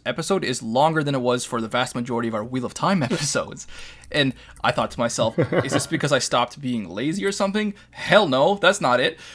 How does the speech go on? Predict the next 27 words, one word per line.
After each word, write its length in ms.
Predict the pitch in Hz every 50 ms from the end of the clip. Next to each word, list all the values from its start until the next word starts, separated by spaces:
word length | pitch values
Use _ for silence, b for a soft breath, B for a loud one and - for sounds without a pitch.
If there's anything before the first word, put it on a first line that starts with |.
| B B
I 120 | B 170 -
think 200 | - 247 247 233
it's 180 | 226 220 -
because 480 | - 214 - 202 196 196 185 175 - - _ -
even 300 | - 196 220 220 247 226
in 100 | 202 185
a 60 | 175 156
series 320 | - - 190 185 185 170
like 100 | 170 156
The 80 | - 156
Wheel 220 | 139 151 156 143
of 80 | 127 -
Time, 500 | - 147 156 160 139 107 85 78 - -
with 140 | 139 135 -
thousands 580 | - - - 180 175 175 185 185 165 165 147
of 60 | 135 123
named 320 | 123 120 110 101 107 117
characters 560 | - 135 110 95 - - - - - 101 -
and 240 | 117 85 80 113 -
dozens 400 | - 160 180 190 - 180 165 151
of 100 | 135 -
plot 300 | - - 139 135 127 110
lines, 220 | 101 78 73 104
there's 160 | 123 127 120 -
still 180 | - 185 190
a 60 | 170
clear 520 | - - - 170 175 170 165 160 151 143